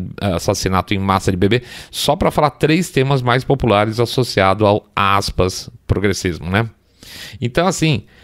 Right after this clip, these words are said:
não quer participar, é direito seu. É cansativo? É. Tem medo? Eu também tenho.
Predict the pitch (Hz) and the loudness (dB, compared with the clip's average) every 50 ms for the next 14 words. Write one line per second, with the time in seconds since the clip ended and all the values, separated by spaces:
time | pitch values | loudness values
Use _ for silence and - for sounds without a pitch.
0 | - _ - - 117 131 143 151 - - 127 110 - - 101 90 - - - - | -20 _ -6 -2 0 2 2 0 2 0 0 0 2 0 0 0 -2 -6 -4 -2
1 | 135 156 - - - 110 107 110 104 98 98 101 - - - - - - - - | -2 -2 -2 0 0 0 2 4 4 4 4 2 0 -2 -6 -6 -6 -8 -10 -14
2 | _ _ - - - - 101 101 - - 117 104 - 104 90 85 - 131 117 92 | _ _ -20 -16 -8 -6 -4 -2 0 0 0 0 2 0 -2 -2 -2 -2 -2 -2
3 | - - - 101 92 - - - - - - _ _ _ _ - 143 143 127 110 | -2 -2 0 0 -2 -2 -6 -12 -20 -20 -20 _ _ _ _ -2 0 0 0 0
4 | 120 139 143 120 90 - - - 107 107 104 - 101 92 95 101 98 92 - 95 | 0 2 2 2 0 -2 -4 -2 -2 -2 -2 -2 -2 -2 0 0 -2 -2 -2 -2
5 | 92 92 85 | -2 -2 -2